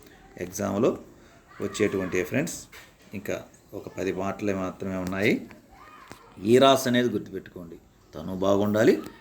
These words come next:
ఇతరులు బాగుండాలనుకునేటువంటిది ఈరాస్. ఓకే, తేనటాస్, తనకు కానీ ఇతరులకు కానీ మాటల ద్వారా లేదా చేతల ద్వారా కానీ వినాశనకరమైన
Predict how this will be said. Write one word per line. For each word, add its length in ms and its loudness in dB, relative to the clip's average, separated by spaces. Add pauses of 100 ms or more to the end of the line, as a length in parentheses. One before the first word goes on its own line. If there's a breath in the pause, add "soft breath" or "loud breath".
(200)
ఇతరులు 280 0
బాగుండాలనుకునేటువంటిది 1080 -4
ఈరాస్. 520 -2 (1300)
ఓకే, 320 2 (600)
తేనటాస్, 840 4 (840)
తనకు 340 2
కానీ 280 4
ఇతరులకు 380 2
కానీ 280 2
మాటల 500 2
ద్వారా 260 6
లేదా 260 4 (100)
చేతల 260 0
ద్వారా 320 2
కానీ 420 0
వినాశనకరమైన 1000 0